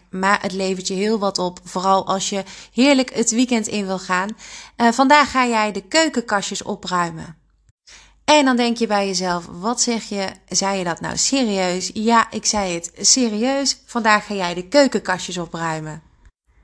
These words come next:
Eigenlijk is het heel simpel. Je trekt je kastje open en je haalt eruit wat erin zit. Je kijkt de data na en wat je nog echt gebruikt bewaar je. Wat je niet meer gebruikt, doe je weg. En natuurlijk kun je ook kijken naar de indeling van alles. En kun je ook kijken of je op een bepaalde manier alles op een, eh,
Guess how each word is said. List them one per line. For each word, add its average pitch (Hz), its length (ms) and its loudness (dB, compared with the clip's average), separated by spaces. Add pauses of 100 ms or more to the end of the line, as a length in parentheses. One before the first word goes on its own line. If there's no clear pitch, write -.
(140)
Eigenlijk 240 380 2
is 208 80 -2
het 202 100 -4
heel 196 160 -2
simpel. 269 580 2
Je 247 140 2
trekt 247 280 0
je 233 80 -6
kastje 208 360 0
open 180 560 -2
en 226 120 0
je 233 60 0
haalt 208 260 2
eruit 180 260 0
wat 190 140 -4
erin 262 300 0
zit. 233 360 2
Je 220 160 0
kijkt 214 280 0
de 202 80 -4
data 208 380 2
na 170 380 -2
en 185 140 -10
wat 180 220 -6
je 180 240 -6
nog 175 180 -8
echt - 260 -4
gebruikt 175 400 0
bewaar 233 380 4
je. 208 140 -2 (300)
Wat 269 160 -2
je 277 60 0
niet 277 200 0
meer 233 180 0
gebruikt, 190 440 -2 (220)
doe 214 200 2
je 185 80 -2
weg. - 360 -10 (800)
En 269 120 4
natuurlijk 294 420 4
kun 294 120 0
je 277 120 2
ook 262 160 4
kijken 254 340 4
naar 233 120 2
de 233 120 -8
indeling 233 720 2
van 208 180 -2
alles. 196 520 0
En 196 340 -8
kun 214 160 0
je 208 120 -2
ook 190 180 -2
kijken 196 580 -2
of - 180 -6
je 180 240 -4
op 185 180 -6
een 180 100 -4
bepaalde 196 480 2
manier 185 300 -6
alles 180 420 -6
op - 240 -8
een, 180 340 -6
eh, 180 100 -8